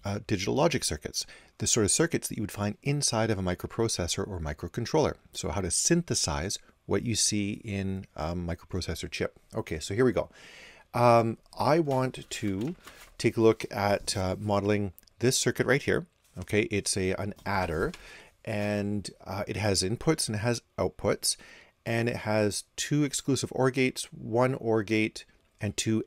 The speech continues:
and gates in it. Now, uh, there's two ways that you can use Verilog that I recommend right now. One is to use, uh, E D A Playground, and the other one would be to use the Remote Lab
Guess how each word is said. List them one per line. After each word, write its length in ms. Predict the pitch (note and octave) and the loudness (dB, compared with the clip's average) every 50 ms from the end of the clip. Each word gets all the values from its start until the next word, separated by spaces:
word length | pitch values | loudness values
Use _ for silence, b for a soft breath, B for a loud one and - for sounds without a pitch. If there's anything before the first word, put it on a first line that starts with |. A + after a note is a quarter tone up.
| _ - | _ -4
and 400 | G2+ G2 G2 G2 G2 F2+ E2+ - | -2 0 0 0 -2 -4 -4 -4
gates 380 | - F2 D#2+ - - - - - _ - | -2 -2 -2 -2 -6 -8 -12 -12 _ -10
in 140 | G2 F2+ | -10 -8
it. 220 | D#2+ D2 - - - - _ _ _ _ _ - | -8 -10 -12 -14 -20 -20 _ _ _ _ _ -4
Now, 220 | A2 A#2 F#2 D#2+ - _ _ _ _ _ _ _ _ _ _ _ _ _ _ _ _ _ _ _ B B B B B B B B B B - | -2 -2 -2 -4 -6 _ _ _ _ _ _ _ _ _ _ _ _ _ _ _ _ _ _ _ B B B B B B B B B B -4
uh, 180 | - A#2 A#2 | 0 2 2
there's 220 | A2 A2 A#2 A2+ - | 4 6 4 4 4
two 140 | - - D#3+ | 2 0 0
ways 240 | C#3+ C#3 C3 - | 2 2 0 0
that 100 | - - | -2 -4
you 80 | - A#2+ | -6 -6
can 140 | - - A#2 | -4 -2 0
use 180 | A2+ A2 F#2 | 0 0 2
Verilog 500 | G#2+ G#2 G#2+ G#2 F#2+ G2 F#2 F#2+ F#2+ F2 | 4 6 6 6 6 8 6 6 6 4
that 120 | - G2 - - | 2 -2 0 2
I 200 | E2+ F#2+ A2+ A2+ | 2 4 4 4
recommend 580 | G2 F#2 F2+ - - F2+ D2+ D2+ E2 A2 A2 | 4 2 0 0 0 -2 -2 -2 -2 0 0
right 160 | G2+ F2+ - | 0 0 0
now. 240 | - D2+ D2 E2+ - B B B B B B B | -2 -4 -6 -6 -8 B B B B B B B
One 300 | - F#2+ G2+ A2 A#2 A#2+ | -2 0 0 0 0 -2
is 340 | - - A2 G#2 G2+ G2 - | -4 -2 0 0 0 0 -2
to 120 | - - G#2 | -6 -6 -6
use, 500 | F#2 F#2 G2 G2 F#2+ F#2+ F#2 F2 - B B B B _ _ - | -4 -2 -2 -2 -2 -2 -2 -4 -6 B B B B _ _ -8
uh, 200 | F2 E2+ F2 E2+ | -6 -4 -4 -4
E 160 | - C3+ A#2+ A#2+ | -4 -4 -2 0
D 140 | A2+ G#2+ | 2 2
A 40 | G2+ | 2
Playground, 520 | - - G#2 F#2 D#2+ - D#2 D2+ F2 F#2+ G#2 | 2 0 -2 -2 -2 -2 -2 -2 -2 -2 -4
and 80 | F#2 | -4
the 80 | G2 G2 | -2 0
other 140 | G2 G2+ F2+ | 0 2 2
one 140 | F#2+ F#2 F#2 | 0 0 -2
would 120 | F2 E2+ | -2 -4
be 140 | - G2 F#2 | -6 -6 -6
to 180 | - - - G2+ | -6 -6 -6 -4
use 160 | G2 F#2 E2 | -4 -4 -4
the 100 | - F2+ | -2 -2
Remote 300 | F#2 F2+ F#2+ G2 F#2+ - | 0 2 2 2 0 0
Lab 420 | F2 E2+ F2 F2+ F2 E2+ E2 D#2+ | 0 0 2 2 2 0 0 -6